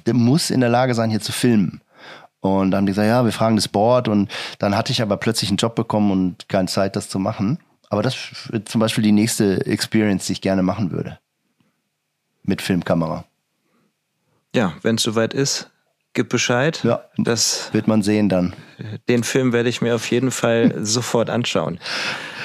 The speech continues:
Speaker 1: Ja, wahrscheinlich drehe ich durch, weil ich esse ja wahnsinnig gerne, ne? Also. <laughs> Und Bier ist auch wahrscheinlich kein Wasser.
Speaker 2: Nee, Bier ist kein Wasser. Ich glaube, das geht so nicht durch. Und wenn du
Speaker 1: Ja.
Speaker 2: danach, äh,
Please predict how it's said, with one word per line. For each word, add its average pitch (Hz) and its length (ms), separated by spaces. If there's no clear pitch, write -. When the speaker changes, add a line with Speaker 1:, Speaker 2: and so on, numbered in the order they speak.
Speaker 1:
Ja, 98 120
wahrscheinlich 113 320
drehe 98 140
ich - 100
durch, 127 240
weil 87 60
ich - 120
esse 127 220
ja 95 140
wahnsinnig 101 400
gerne, 95 260
ne? 110 220
Also. 82 340
<laughs> 147 80
Und 92 200
Bier 110 200
ist 123 120
auch - 240
wahrscheinlich 90 340
kein 85 180
Wasser. 90 300
Speaker 2:
Nee, 131 280
Bier 131 180
ist 131 120
kein 127 220
Wasser. 120 400
Ich - 120
glaube, 127 320
das 123 200
geht 127 160
so - 120
nicht 123 280
durch. 147 240
Und 131 80
wenn 123 100
du 123 40
Speaker 1:
Ja. 120 160
Speaker 2:
danach, 120 320
äh, 131 440